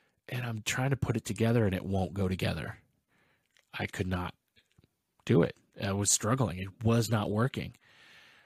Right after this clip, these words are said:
And I realized it's because I wasn't, I had looked at the directions. I understood the directions. They were there. My plan was to follow those directions, but I didn't understand the directions enough, and so I was doing it wrong.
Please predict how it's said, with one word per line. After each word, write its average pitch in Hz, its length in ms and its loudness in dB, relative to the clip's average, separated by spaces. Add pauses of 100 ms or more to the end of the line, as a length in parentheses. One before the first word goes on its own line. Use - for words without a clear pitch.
(220)
And 123 120 2
I 113 40 2
realized 127 340 4
it's 117 100 -4
because 120 240 0
I 117 80 2
wasn't, 160 520 6 (280)
I 151 100 6
had 147 140 6
looked 147 300 6
at 220 100 2
the 190 60 0
directions. 131 720 -2
I 123 120 2
understood 135 380 0
the 214 60 2
directions. 147 420 2
They 139 100 2
were 117 120 2
there. 180 340 4
My 110 160 0
plan 160 520 4
was 120 140 0
to 117 80 -6
follow 175 340 8
those 117 220 4
directions, 117 580 -4 (640)
but 180 120 10
I 170 60 12
didn't 185 280 6
understand 160 1040 6
the 139 60 0
directions 131 800 0
enough, 123 560 2
and 117 120 -6
so 123 180 0
I 113 120 2
was 110 160 2
doing 131 400 4
it 98 140 -8
wrong. 101 600 0